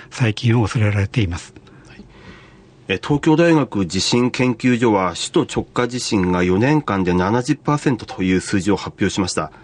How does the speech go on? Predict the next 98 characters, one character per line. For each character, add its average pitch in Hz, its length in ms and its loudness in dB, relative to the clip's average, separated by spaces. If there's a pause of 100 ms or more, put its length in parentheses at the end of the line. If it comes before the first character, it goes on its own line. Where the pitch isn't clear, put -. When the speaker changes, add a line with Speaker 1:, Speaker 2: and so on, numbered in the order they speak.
(120)
Speaker 2:
あ、 95 100 -2
後 104 320 0
に 131 160 2
こ 110 120 -2
の 110 120 2
数 110 280 0
字 104 120 0
は 98 120 0
訂 113 240 -2
正 110 200 0
さ - 160 -6
れ 113 100 0
た 131 140 2
ん 117 40 2
で 87 100 -2
す 92 100 -4
が、 95 160 -2 (320)
実 - 260 -6
際 156 120 4
の 156 100 4
と 147 100 -4
こ 139 120 -2
ろ 139 100 2
確 - 300 -6
率 160 200 -2
的 170 220 0
に 170 100 4
は 92 220 2
ど 117 160 -2
う 143 80 4
な 123 80 2
ん 90 60 0
で 80 80 -2
し - 120 -4
ょ 80 40 -6
う - 40 -12
か？ - 200 -6 (260)
Speaker 1:
は 113 180 -2
い。 110 100 -6 (440)
あ 151 100 2
の 165 160 4
数 175 240 2
字 160 120 2
そ 165 120 2
の 180 140 4
も 165 80 4
の 135 100 4
は 101 100 2
で 95 100 -2
す 131 120 4
ね、 113 200 2 (220)
実 135 200 0
は 120 60 0
計 151 160 2
算 147 180 2
の 135 80 4
間 123 100 2
違 139 300 2
い - 20 -8
と 113 60 -2
い - 20 0
う - 40 0
か、 101 40 0
計 143 160 0
算 135 180 2
の 127 120 2
根 160 160 2
拠 120 100 -2
に 101 140 2
し - 80 -6
た 110 100 -2
数 117 200 0
式 - 180 -2
が 107 100 2
間 107 80 0
違 120 240 0
っ 113 40 -4
て - 160 -4
お 101 40 2
り 92 80 -2
ま 90 140 -2
し - 120 -10
て、 101 200 -2 (260)
数 156 220 0
字 147 100 2
そ 156 140 0
の 156 80 4
も 165 100 4
の 135 80 4
は 101 80 2
当 98 120 -2
て 120 80 2
に 110 80 4
な 110 100 2
り 110 80 2
ま 104 100 2
せ 117 140 0
ん。 90 120 -4